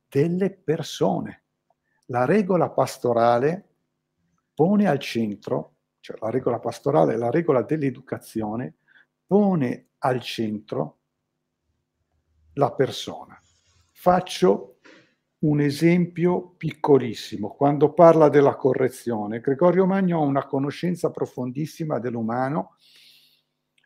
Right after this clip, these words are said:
è una lettura che consiglio agli psicologi, perché dice delle cose da un punto di vista umano.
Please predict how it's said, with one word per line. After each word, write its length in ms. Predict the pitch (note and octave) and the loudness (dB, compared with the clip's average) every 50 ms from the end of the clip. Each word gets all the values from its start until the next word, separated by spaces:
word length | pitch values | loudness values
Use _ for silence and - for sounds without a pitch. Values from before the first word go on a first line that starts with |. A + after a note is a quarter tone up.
| _ _ | _ _
è 80 | _ - | _ -8
una 180 | B2+ B2+ C3+ C3 | -6 -4 -2 -2
lettura 440 | B2+ C3 B2+ - - D#3+ D#3 E3 | -2 -4 -6 -4 -4 -2 -2 -2
che 120 | - - C#3 | -4 -6 -12
consiglio 640 | - - C3 C3 A#2 - - E3+ F3 D#3+ D3+ C#3 | -8 -8 -8 -8 -8 -8 -6 -6 -6 -4 -2 -2
agli 180 | A#2+ A#2+ A#2+ A2+ | -2 -2 -4 -10
psicologi, 960 | - - - - A#2+ - - G#2 G2 G2 G2 G#2+ G#2+ A2 - - E3+ F#3+ F#3 - _ _ _ _ _ _ _ _ _ _ | -12 -16 -16 -16 -16 -12 -8 -6 -6 -6 -6 -8 -10 -10 -8 -8 -8 -8 -8 -12 _ _ _ _ _ _ _ _ _ _
perché 300 | - B2 - _ - B2 | -12 -12 -8 _ -8 -6
dice 320 | - F2 E2+ - - - | -6 -8 -10 -10 -12 -10
delle 240 | A#2+ B2 A#2 A#2 A#2 | -8 -6 -8 -8 -8
cose 280 | - C#3 C#3 C#3 D3 C3+ | -4 -4 -4 -4 -4 -6
da 120 | A2+ A2+ | -6 -6
un 100 | A2 A2 | -8 -8
punto 300 | - C3+ C3+ C3 - B2 | -10 -14 -14 -12 -12 -12
di 140 | A2+ A2+ A2 | -10 -10 -12
vista 460 | A2 B2+ - - - - B2 A2+ A2+ | -10 -10 -14 -14 -10 -8 -4 -4 -4
umano. 560 | - B2+ A#2+ A#2+ B2+ B2 A#2 A#2 A#2 A#2+ - | -4 -6 -6 -4 -4 -2 -2 -4 -4 -6 -10